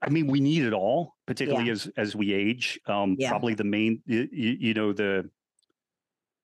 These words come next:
Speaker 1: uh, it's not that, this is where CrossFit
Speaker 2: Mm-hmm.
Speaker 1: is fun because
Speaker 2: Mm-hmm.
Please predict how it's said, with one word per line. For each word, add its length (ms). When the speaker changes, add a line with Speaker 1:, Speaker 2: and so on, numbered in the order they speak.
Speaker 1:
uh, 260
it's 300
not 480
that, 320
this 200
is 160
where 420
CrossFit 400
Speaker 2:
Mm-hmm. 100
Speaker 1:
is 200
fun 540
because 720
Speaker 2:
Mm-hmm. 40